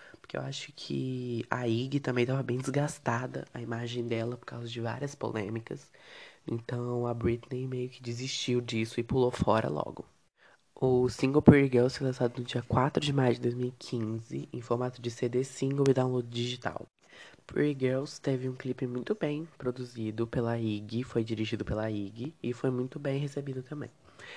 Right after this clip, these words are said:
Mas por vendas, a música debutou na posição quarenta da Billboard Hot cem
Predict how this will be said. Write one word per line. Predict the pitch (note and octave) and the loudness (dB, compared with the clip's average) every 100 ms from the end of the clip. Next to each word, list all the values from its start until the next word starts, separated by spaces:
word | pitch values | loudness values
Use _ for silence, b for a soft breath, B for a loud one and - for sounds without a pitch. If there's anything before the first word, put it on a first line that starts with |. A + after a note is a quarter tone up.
| B - | B -2
Mas | A#2+ B2+ - | 2 2 2
por | D3 D#3+ | 4 4
vendas, | C3+ C3 C#3+ D#3+ D3+ | 4 6 6 6 6
a | C#3+ | 4
música | C3+ - | 4 4
debutou | B2+ B2 B2 | 4 4 2
na | B2 | 2
posição | B2 B2 - A#2+ A#2 - - - | 2 0 0 0 0 -6 -18 -6
quarenta | B2 C3 B2 B2 C#3 | 0 2 4 2 0
da | C3 | 0
Billboard | B2 A#2+ A2 A2+ A2+ | 2 2 2 0 0
Hot | A2+ A2+ | -4 -6
cem | - A2 A2+ | -2 2 2